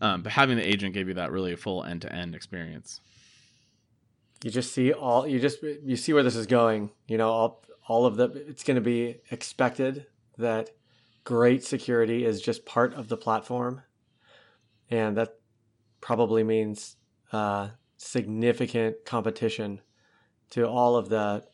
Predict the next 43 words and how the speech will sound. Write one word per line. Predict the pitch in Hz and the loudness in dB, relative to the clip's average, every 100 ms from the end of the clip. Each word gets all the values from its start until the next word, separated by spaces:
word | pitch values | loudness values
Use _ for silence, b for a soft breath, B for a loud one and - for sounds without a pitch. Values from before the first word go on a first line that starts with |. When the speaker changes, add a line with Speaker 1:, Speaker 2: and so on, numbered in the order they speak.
| - | -18
Speaker 2:
current | - 123 113 - _ | -4 -2 -2 -8 _
security | - 120 113 127 117 110 | -10 -8 -4 0 0 0
software | - 117 107 117 | 0 0 2 0
providers, | 107 104 104 101 101 - - _ | 0 0 0 0 -2 -6 -14 _
where | 113 107 | -4 -2
they're | 104 | 0
gonna | 107 | 0
have | 107 107 | 0 0
to | 110 | -2
compete | 110 117 104 | -4 -4 -4
with | 104 | -4
free | - 113 104 - b b b b _ _ | 0 0 0 -4 b b b b _ _
and | 107 101 101 - _ _ | -6 -4 -6 -10 _ _
add | 113 107 | -6 -4
value | 98 101 101 101 | 0 0 0 -2
on | 95 | -2
top | 107 98 | -2 -2
of | |
that. | 98 95 - _ _ _ _ _ _ _ _ _ _ _ _ _ _ | -2 -4 -8 _ _ _ _ _ _ _ _ _ _ _ _ _ _
Speaker 1:
Yeah, | 107 135 143 _ | -6 -6 -8 _
definitely. | 120 117 104 98 | -6 -4 -2 -2
And, | 85 117 - B B B - | -2 -2 -2 B B B -2
you | |
know, | 117 107 | 2 4
it | 110 | 4
was, | 113 104 107 - _ | 2 -2 -10 -18 _
we | - 107 | -10 -4
saw | 110 | 0
it | 110 | 0
at | 104 | 0
G | 110 | -2
C | 110 | -4
P | 104 120 | -4 -2
last | 113 - | -2 -2
week, | 139 107 | -4 -4
some | - 92 87 | -8 -10 -8
of | 95 | -4
their | 98 | -4
D | 104 | -2
L | 110 | -4
P | 107 120 | -2 -4
stuff, | 117 92 85 - | -4 -6 -6 -8
their | 90 85 80 | -8 -6 -8